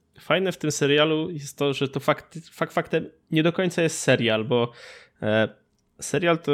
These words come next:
jest po prostu jakaś tam tematyka ciągnąta, cią-, ciągnąca się przez ileś, e, odcinków, serii i tak dalej, a w Black Mirror każdy odcinek to jest inny, inna tematyka, nie jest związana z, z żadnym innym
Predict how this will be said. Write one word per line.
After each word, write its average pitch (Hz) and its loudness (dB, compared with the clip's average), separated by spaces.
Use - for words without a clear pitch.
jest 143 -4
po 139 -2
prostu 139 -4
jakaś 135 -6
tam 131 -2
tematyka 131 -2
ciągnąta, 131 -2
cią-, - -8
ciągnąca 139 -2
się 147 0
przez - -6
ileś, 143 0
e, 117 -2
odcinków, 143 -2
serii 135 0
i 120 -4
tak 123 -8
dalej, 160 -2
a 120 -2
w 143 -14
Black 151 0
Mirror 143 0
każdy 165 0
odcinek 135 0
to - -6
jest - -12
inny, 135 0
inna 143 2
tematyka, 147 0
nie 147 0
jest 139 2
związana 131 2
z, 131 -6
z 135 -2
żadnym 131 -2
innym 143 -2